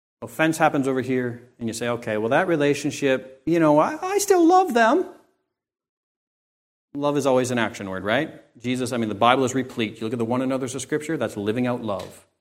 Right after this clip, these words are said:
Say, "I still love them." Okay, well, show us that love. But you break this relationship, and that's kinda grown cold, and you don't deal with that one. Then this one over here is broken, you don't deal with that one, and then that's just happening with those people over there.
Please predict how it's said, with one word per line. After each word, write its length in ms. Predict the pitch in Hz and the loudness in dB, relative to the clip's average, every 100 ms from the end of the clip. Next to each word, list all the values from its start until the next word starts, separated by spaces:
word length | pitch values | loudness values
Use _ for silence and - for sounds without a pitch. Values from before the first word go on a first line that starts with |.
| - | -2
Say, 60 | 160 | 4
"I 160 | 339 | 6
still 240 | 349 370 330 | 6 2 6
love 280 | 359 320 | 6 6
them." 340 | 208 185 294 - - _ _ _ _ _ _ _ _ 113 | 4 4 2 0 -18 _ _ _ _ _ _ _ _ -16
Okay, 240 | - - - | -16 -20 -18
well, 100 | 127 | -14
show 220 | - 123 | -6 -6
us 120 | 104 | -6
that 160 | 107 - | -12 -14
love. 240 | - - _ _ _ _ _ _ - | -18 -20 _ _ _ _ _ _ -10
But 200 | 190 220 | 0 0
you 80 | 190 | 4
break 240 | 226 240 | 4 6
this 180 | 196 190 | 2 2
relationship, 540 | 160 151 156 147 165 | 2 2 0 -2 0
and 60 | 165 | 0
that's 100 | 175 | 0
kinda 180 | 175 151 | 2 2
grown 220 | 131 143 | 2 0
cold, 400 | 135 127 131 127 | 2 0 0 -2
and 80 | 113 | -4
you 80 | 117 | -2
don't 220 | 156 143 | -2 -2
deal 160 | 139 139 | -2 0
with 80 | |
that 160 | 120 123 | 0 0
one. 80 | 127 | 2
Then 160 | 123 | 2
this 180 | 165 185 | 2 0
one 60 | 170 | -2
over 160 | 156 | 0
here 140 | 135 147 | 2 2
is 60 | |
broken, 380 | 143 135 135 139 | 2 0 2 0
you 80 | 123 | -2
don't 220 | 139 175 | -2 -2
deal 160 | 160 151 | -2 0
with 80 | 127 | 2
that 200 | 123 127 | 0 0
one, 200 | 131 123 | -4 -4
and 100 | 107 | -4
then 120 | 107 | 0
that's 180 | 160 175 | 0 0
just 100 | 127 | 2
happening 300 | 131 151 135 | 2 2 0
with 80 | |
those 180 | 117 143 | 2 2
people 300 | 147 151 139 | 0 -4 -2
over 160 | 135 117 | -2 -2
there. 240 | 117 123 | -2 -2